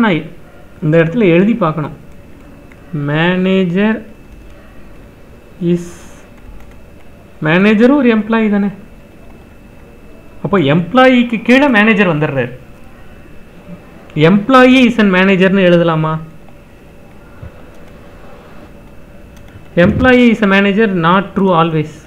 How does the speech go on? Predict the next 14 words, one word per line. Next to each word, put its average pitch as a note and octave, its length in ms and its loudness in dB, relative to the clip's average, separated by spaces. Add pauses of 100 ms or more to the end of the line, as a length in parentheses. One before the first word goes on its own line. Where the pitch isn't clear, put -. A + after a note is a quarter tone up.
(340)
எப்போ, C#3 200 -8 (140)
சில B2+ 260 -2
சமயம் A3 280 2
இருக்கலாம், G#3 360 -2 (100)
எப்பவுமேன்னு G3+ 460 -2
சொல்ல F3 160 -2
முடியாது. C#3 240 -6 (840)
ஆனா G#3+ 120 4 (140)
manager C4 500 2
is A#3 120 -2
an G3+ 120 0
எம்ப்ளாயிங்கிறது G#3+ 680 0
எப்பவுமே A3 340 -2 (100)
true. D3+ 120 -8